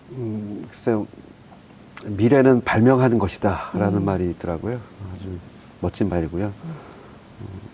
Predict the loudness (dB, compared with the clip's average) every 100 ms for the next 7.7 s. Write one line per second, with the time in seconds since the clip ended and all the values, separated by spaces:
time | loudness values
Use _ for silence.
0 | -12 -6 -2 -2 -4 -12 -20 -18 -4 0
1 | 0 0 0 4 4 4 2 2 2 2
2 | 2 0 -2 -6 -6 -6 -4 -4 -6 -10
3 | -10 -12 -14 -20 -20 -8 -2 0 -2 -4
4 | -18 -20 -20 -20 -20 -20 -20 -18 -18 -16
5 | -18 -18 -10 0 0 0 -6 -8 0 4
6 | 6 6 4 6 6 4 0 -2 -6 -20
7 | -20 -20 -8 -2 0 2 2